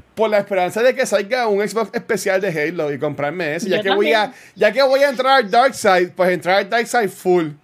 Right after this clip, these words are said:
Speaker 1: Este,
Speaker 2: Exacto.
Speaker 1: pero, pero wow, me, me, me sorprende.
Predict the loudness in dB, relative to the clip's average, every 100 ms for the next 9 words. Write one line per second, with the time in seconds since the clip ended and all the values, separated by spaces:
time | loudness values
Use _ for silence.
0 | _ _ _ _ _ -20 -6 0 0 0
1 | 0 0 -2 -6 -12 -20 -8 0 2 4
2 | 4 4 2 2 2 2 0 0 2 0
3 | 2 2 0 -2 -6 -8 -4 -4 -2 -4
4 | -4 -4 -2 -4